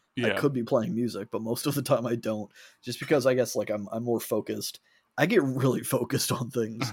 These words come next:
Speaker 2: <laughs>
Speaker 1: and it's kind of, I don't know what it's, I don't wanna say it's a detriment or an issue or anything, but it prevents me from multitasking. I
Speaker 2: Yeah.
Speaker 1: cannot multitask in any <laughs> capacity for the
Speaker 2: <laughs>
Speaker 1: most part. So, like, if I put on an album,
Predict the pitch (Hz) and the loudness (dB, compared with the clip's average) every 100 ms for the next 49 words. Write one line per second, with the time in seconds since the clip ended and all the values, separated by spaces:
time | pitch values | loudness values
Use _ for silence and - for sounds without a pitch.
0 | - _ - 127 120 - 190 196 160 131 | -8 _ 2 2 2 0 2 4 2 0
1 | - 185 180 147 127 - 165 143 127 117 | 2 4 6 6 4 6 6 6 2 0
2 | - - 104 - 101 107 92 _ _ - | -2 -2 -2 -2 -8 -10 -14 _ _ -8
3 | 98 104 104 117 104 98 - 98 98 _ | -8 -6 -4 -4 -4 -8 -8 -8 -10 _
4 | _ _ _ - 131 139 165 127 143 - | _ _ _ 2 4 6 2 2 2 0
5 | 131 113 107 117 104 107 107 104 90 - | -2 -2 -2 -2 -2 -4 -6 -8 -8 -8
6 | - - - 120 107 - 151 139 110 110 | -12 -16 -6 -4 -4 -2 0 0 -2 -4
7 | 107 107 104 - 117 113 143 120 139 160 | -4 -4 -6 -6 -8 -6 -4 -2 2 2
8 | 131 127 123 127 117 123 - - 135 - | 2 -2 0 -2 -4 -6 -6 -8 -6 -2
9 | 123 113 107 104 - 98 98 - 117 110 | -2 0 -4 -6 -8 -8 -6 -4 -4 -2
10 | - - 131 - 170 143 143 120 104 120 | -4 0 0 6 6 8 4 2 0 0
11 | 131 107 104 | 0 -4 -8